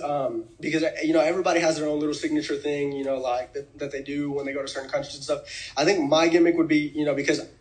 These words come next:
you know, I'm not well off, uh, and I, I don't make a lot of money. It would probably just be money that I have saved up and stuff. Um, i-, if you're somebody like me who, you know, who, who loves adventure, but, you know, is balling on a budget when you're going to these countries,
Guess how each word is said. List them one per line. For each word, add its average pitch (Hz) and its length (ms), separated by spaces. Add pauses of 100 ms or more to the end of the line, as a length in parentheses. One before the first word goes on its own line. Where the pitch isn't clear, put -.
(360)
you 147 120
know, 143 120
I'm 160 160
not 160 200
well 170 160
off, 165 400
uh, 135 340
and 135 100
I, 147 220
I 143 100
don't 151 260
make 151 140
a 135 40
lot 143 220
of 147 60
money. 165 320
It - 80
would 147 120
probably 151 200
just 147 140
be 151 60
money 143 240
that 139 100
I 135 60
have 139 160
saved 143 220
up 143 100
and 165 100
stuff. 170 240 (600)
Um, 139 420 (880)
i-, 156 40
if 147 340
you're 175 160
somebody 175 340
like 147 220
me 170 380
who, 143 500
you 139 140
know, 127 220
who, 143 280
who 139 340
loves 156 360
adventure, 165 460
but, 147 160
you 143 80
know, 139 120
is 131 100
balling 156 360
on 147 80
a 135 40
budget 156 360
when 147 100
you're 139 100
going 147 180
to 339 100
these 339 160
countries, - 480